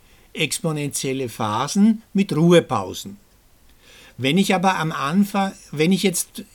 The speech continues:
sagen, die ersten zwei, drei Tage nach einer, beim Beginn einer Ruhepause prognostiziere, dann prognostiziere ich natürlich, es wird jetzt einigermaßen stabil bleiben.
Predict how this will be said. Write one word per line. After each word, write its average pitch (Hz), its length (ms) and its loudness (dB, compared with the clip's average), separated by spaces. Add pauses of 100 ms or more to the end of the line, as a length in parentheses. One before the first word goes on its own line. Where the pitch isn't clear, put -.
(100)
sagen, 147 320 -4 (400)
die 165 120 -8
ersten 156 280 -2
zwei, 143 240 -4
drei 131 260 -2
Tage 151 460 -4
nach 151 180 -6
einer, 151 320 -8 (340)
beim 131 200 -4
Beginn 175 340 4
einer 165 240 -2
Ruhepause 120 840 -2 (320)
prognostiziere, 120 1080 -4 (800)
dann 131 200 -4
prognostiziere 170 920 2
ich 202 340 0
natürlich, 180 640 0 (580)
es 156 200 -2
wird 180 200 2
jetzt 190 200 -2
einigermaßen 151 640 -2
stabil 180 540 0
bleiben. 101 540 -6